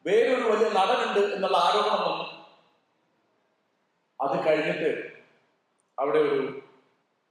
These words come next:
സംഘടന തന്നെ ഉണ്ടാവുകയാണ്. പെമ്പിളെ ഒരുമ ഉണ്ടാവുന്ന മാതിരി Women in Cinema Collective, ഡബ്ല്യു സി സി എന്നൊരു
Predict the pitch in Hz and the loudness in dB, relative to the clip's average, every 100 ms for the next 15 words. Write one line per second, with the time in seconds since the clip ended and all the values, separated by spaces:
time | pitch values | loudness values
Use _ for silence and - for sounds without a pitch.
0 | _ _ _ _ _ _ _ _ _ _ | _ _ _ _ _ _ _ _ _ _
1 | _ - 180 214 220 233 208 175 - 196 | _ -2 0 2 2 2 0 0 2 2
2 | 226 240 196 190 196 156 - - 190 214 | 2 -2 0 2 2 0 -4 -6 -2 2
3 | 254 214 208 202 202 - 202 202 190 175 | 4 4 2 0 -2 0 2 2 0 -2
4 | 175 180 - - - _ _ - 226 262 | -2 -4 -14 -20 -20 _ _ -4 0 0
5 | 262 208 214 208 - 196 214 233 226 190 | 0 -2 -4 -4 -6 -4 0 2 2 2
6 | 196 185 156 160 185 233 226 202 185 160 | 0 -2 -2 -2 -2 -4 -6 -8 -10 -10
7 | - - - _ _ 175 196 214 208 208 | -10 -14 -20 _ _ -4 -2 0 2 2